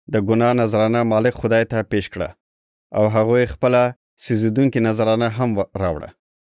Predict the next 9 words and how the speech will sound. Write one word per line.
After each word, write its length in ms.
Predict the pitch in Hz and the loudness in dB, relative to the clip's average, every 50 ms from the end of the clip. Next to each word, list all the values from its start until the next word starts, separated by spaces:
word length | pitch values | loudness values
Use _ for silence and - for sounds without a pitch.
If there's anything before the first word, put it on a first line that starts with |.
| _ _ _ _ _ _ _ _ _ - | _ _ _ _ _ _ _ _ _ -6
خو 100 | - 117 | -4 -4
بیا 240 | 104 120 127 127 127 | 0 2 4 4 4
هم 240 | 123 131 131 131 131 131 _ _ _ _ - | 2 0 -2 -2 -2 -4 _ _ _ _ -14
دا 180 | - 101 120 123 123 | -4 0 2 2 4
مصیبتونه 680 | 123 120 - - 120 104 107 104 98 123 120 117 113 113 110 110 _ _ _ _ _ | 2 0 0 0 -2 -2 -2 -2 -2 -2 -2 0 0 -2 -4 -6 _ _ _ _ _
ما 240 | - 107 107 110 110 | -4 0 0 0 0
ته 120 | - 110 98 | 0 -2 -2
راپېښ 340 | 95 95 - 107 95 87 - | -2 -2 -2 -2 -4 -4 -6
شول." 260 | - - 71 60 | -12 -14 -16 -16